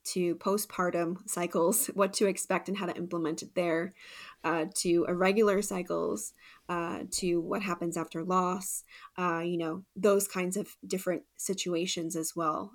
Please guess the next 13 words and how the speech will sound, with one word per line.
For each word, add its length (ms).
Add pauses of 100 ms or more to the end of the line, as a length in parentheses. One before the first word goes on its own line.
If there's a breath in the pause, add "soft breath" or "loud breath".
Uh, 140
they 140
can 220
all 200
be 160
very 260
applicable. 720 (400 soft breath)
Uh, 280
so, 440 (560)
you 120
know, 140
they're, 200
they're, 180